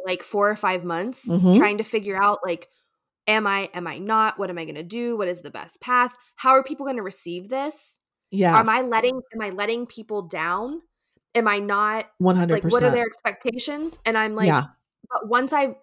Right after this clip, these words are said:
Speaker 1: said it, like, I can't tell you too how many people said, "I'm sad that you've, you've chosen not to run,
Speaker 2: Mm-hmm.
Speaker 1: but I understand."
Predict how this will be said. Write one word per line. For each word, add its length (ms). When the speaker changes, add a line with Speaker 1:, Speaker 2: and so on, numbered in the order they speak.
Speaker 1:
said 240
it, 120
like, 280
I 220
can't 260
tell 160
you 180
too 340
how 120
many 160
people 300
said, 440
"I'm 100
sad 440
that 120
you've, 180
you've 160
chosen 340
not 280
to 120
run, 460
Speaker 2:
Mm-hmm. 420
Speaker 1:
but 280
I 180
understand." 800